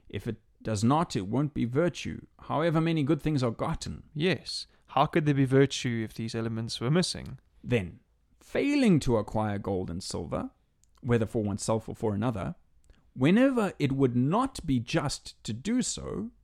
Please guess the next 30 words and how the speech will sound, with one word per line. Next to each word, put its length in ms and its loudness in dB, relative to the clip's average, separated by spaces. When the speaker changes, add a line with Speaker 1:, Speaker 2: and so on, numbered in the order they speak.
Speaker 1:
would 280 2
be 120 0
a 60 -2
case 680 -8
of 140 -4
virtue. 500 -6
Speaker 2:
S-, 180 -14
so 240 -8
it 140 -8
seems. 600 -2
Speaker 1:
It 100 -20
follows 580 -2
that 220 -2
getting 240 -2
hold 520 0
of 180 -2
the 60 -2
goods 600 -4
will 100 2
not 280 0
be 100 2
virtue 460 2
any 200 2
more 440 2
so 460 -6
than 160 4
failing 520 0
to 100 -4
do 260 -2
so 260 -6